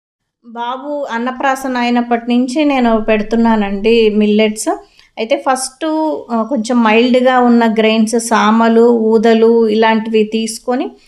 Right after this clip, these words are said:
అన్నం ఉడికేటప్పుడు పైన ఉన్న తేట, చిక్కటి తేట తీసి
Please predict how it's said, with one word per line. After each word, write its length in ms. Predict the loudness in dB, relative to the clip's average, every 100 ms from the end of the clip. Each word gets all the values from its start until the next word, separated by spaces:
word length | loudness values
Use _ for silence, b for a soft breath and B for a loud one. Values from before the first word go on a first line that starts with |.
| B B B
అన్నం 360 | -2 2 2
ఉడికేటప్పుడు 600 | 2 -2 -2 0 0 -2
పైన 360 | -2 0 2 2
ఉన్న 320 | 0 0 0
తేట, 340 | 0 2 2 2 0 0 -4 -6 -6
చిక్కటి 380 | -8 -4 -4 -2
తేట 320 | 0 0 2
తీసి 400 | -2 -2 -6 -6